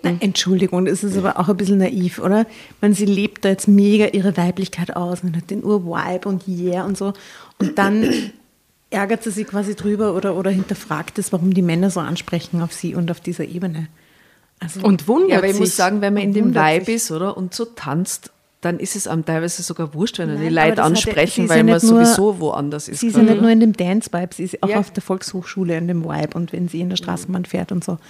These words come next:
Speaker 2: Mhm.
Speaker 1: Oder? Ich meine, das finde ich jetzt ein bisschen komisch, dass sie das so,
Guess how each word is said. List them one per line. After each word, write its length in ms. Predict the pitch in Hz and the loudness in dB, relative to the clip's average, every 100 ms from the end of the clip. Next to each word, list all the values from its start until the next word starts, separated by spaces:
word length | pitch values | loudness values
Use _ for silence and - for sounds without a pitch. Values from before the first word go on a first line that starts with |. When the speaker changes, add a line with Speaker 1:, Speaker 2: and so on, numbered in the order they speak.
| - | -2
Speaker 2:
Mhm. 300 | 208 196 190 - _ _ - | 2 2 0 -6 _ _ -8
Speaker 1:
Oder? 460 | 202 196 254 262 233 | 0 4 8 8 6
Ich 60 | 208 | 6
meine, 320 | 208 202 196 - - | 6 4 2 -6 -10
das 120 | - - | -10 -8
finde 160 | 185 180 | -6 -6
ich 40 | |
jetzt 40 | - | -6
ein 20 | 185 | -6
bisschen 140 | 175 | -4
komisch, 340 | 185 180 180 - - _ _ _ | -2 0 -2 -6 -20 _ _ _
dass 180 | 180 - | -12 -4
sie 80 | 190 | -2
das 180 | 185 - | -2 -2
so, 220 | 185 | -2